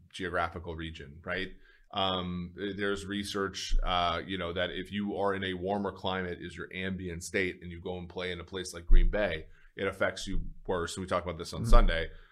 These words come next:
Speaker 1: with the thumb with Garoppolo and
Speaker 2: The shoulder.
Speaker 1: Yeah, and the shoulder and stuff like that as well. Le-, you know, I, I think that the bye is gonna help Tennessee here by maybe a point.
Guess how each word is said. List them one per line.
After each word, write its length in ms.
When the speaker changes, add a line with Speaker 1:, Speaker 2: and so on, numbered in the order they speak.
Speaker 1:
with 120
the 100
thumb 240
with 140
Garoppolo 800
and 180
Speaker 2:
The 60
shoulder. 420
Speaker 1:
Yeah, 220
and 100
the 60
shoulder 360
and 80
stuff 180
like 160
that 240
as 180
well. 480
Le-, 380
you 160
know, 240
I, 380
I 220
think 340
that 160
the 60
bye 380
is 140
gonna 160
help 300
Tennessee 480
here 240
by 200
maybe 260
a 40
point. 400